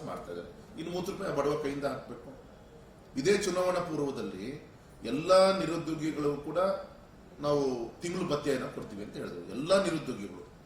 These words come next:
ಆದ್ರೆ ಇವತ್ತೇನ್ ಮಾಡಿದ್ರು? ಟ್ವೆಂಟಿ ಟೂ ಟ್ವೆಂಟಿ ತ್ರೀ ಅಲ್ಲಿ ಪಾಸ್ಡ್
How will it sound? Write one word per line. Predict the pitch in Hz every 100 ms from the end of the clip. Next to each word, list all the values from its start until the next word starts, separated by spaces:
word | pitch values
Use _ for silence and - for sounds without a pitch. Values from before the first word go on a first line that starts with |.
| -
ಆದ್ರೆ | -
ಇವತ್ತೇನ್ | 175 196 202 190
ಮಾಡಿದ್ರು? | 165 147 156 165 - - - - - -
ಟ್ವೆಂಟಿ | 143 147
ಟೂ | 180 208
ಟ್ವೆಂಟಿ | 185 156 160
ತ್ರೀ | - 135 131
ಅಲ್ಲಿ | 104 95 123 175 - - - - -
ಪಾಸ್ಡ್ | 175 196 214